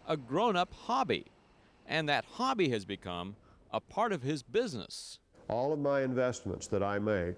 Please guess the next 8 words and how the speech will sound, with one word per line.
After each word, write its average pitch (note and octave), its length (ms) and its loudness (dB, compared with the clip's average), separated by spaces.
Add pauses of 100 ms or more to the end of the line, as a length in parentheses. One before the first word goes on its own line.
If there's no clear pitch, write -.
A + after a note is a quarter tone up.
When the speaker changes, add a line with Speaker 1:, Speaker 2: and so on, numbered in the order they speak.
(160)
Speaker 2:
are G2 220 0
in G2 100 0
memorabilia A2 680 2
of F2+ 180 0
one G2 220 0
kind G2 360 0
or F#2 120 2
another. F#2+ 400 0